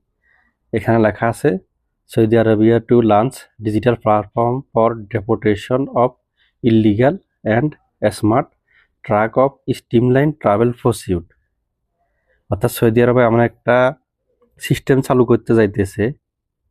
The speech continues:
যে সিস্টেমের মাধ্যমে আমাদের যারা প্রবাসী ভাইরা অবৈধ হয়ে পড়েন, যেমন আকামা থাকে না, এরপরে হচ্ছে গিয়ে, আহ, হুরুফ প্রাপ্তরা, দেশে যেতে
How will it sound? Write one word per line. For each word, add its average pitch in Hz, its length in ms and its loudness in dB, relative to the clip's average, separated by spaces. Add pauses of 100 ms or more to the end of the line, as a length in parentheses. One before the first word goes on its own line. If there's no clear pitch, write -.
(560)
যে 107 400 2
সিস্টেমের 123 500 -2
মাধ্যমে 101 540 -2
আমাদের 101 580 0
যারা 95 340 0
প্রবাসী 98 420 -4
ভাইরা 98 280 -4
অবৈধ 95 400 0
হয়ে 98 280 -6
পড়েন, 95 320 -6 (640)
যেমন 95 520 2
আকামা 98 360 -2
থাকে 95 320 -6
না, 95 320 0 (600)
এরপরে 95 640 0
হচ্ছে 95 580 -4
গিয়ে, 95 640 2 (680)
আহ, 95 220 0
হুরুফ 113 340 0
প্রাপ্তরা, 98 640 -2 (380)
দেশে 110 280 0
যেতে 110 440 0